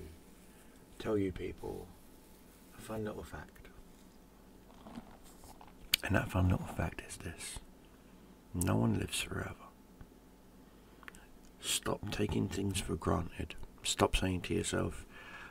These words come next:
uh, case in point, if your grandma doesn't live with you, or your grandparents don't live with you, or your mum or your dad or your siblings don't live with you, and you say to yourself, "I'll see him next week, I'll see him next week, I'll see him next week, I'll see him next week,"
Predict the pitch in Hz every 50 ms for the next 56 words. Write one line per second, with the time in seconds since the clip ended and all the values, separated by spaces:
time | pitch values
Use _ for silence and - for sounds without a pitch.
0 | - - - - - - 123 117 - 107 95 101 104 - - 98 92 - 101 101
1 | 98 98 92 90 85 80 80 85 80 85 85 - 90 82 78 - 78 76 - -
2 | 78 76 78 80 87 87 87 - - 95 95 87 87 - - 80 80 78 - -
3 | - - - - - - - 85 87 92 98 104 107 110 117 120 123 127 123 117
4 | 120 - - 107 107 110 110 110 107 110 107 - - 123 110 98 92 92 85 80
5 | - 85 85 - - 90 82 - - - - - - - - - - - - -
6 | - - - - - 85 85 82 - - 90 82 - - 85 - - 76 - -
7 | 82 - - 85 - - - 87 85 82 80 82 82 - - - - - - -
8 | - - 117 104 87 - - - - 82 82 82 82 - - - - - 85 -
9 | - - - - - 104 87 - - - 82 80 80 82 82 82 - - - -
10 | - - 131 - - - - 90 87 - - - 82 80 78 78 78 82 - -
11 | - - - - - - -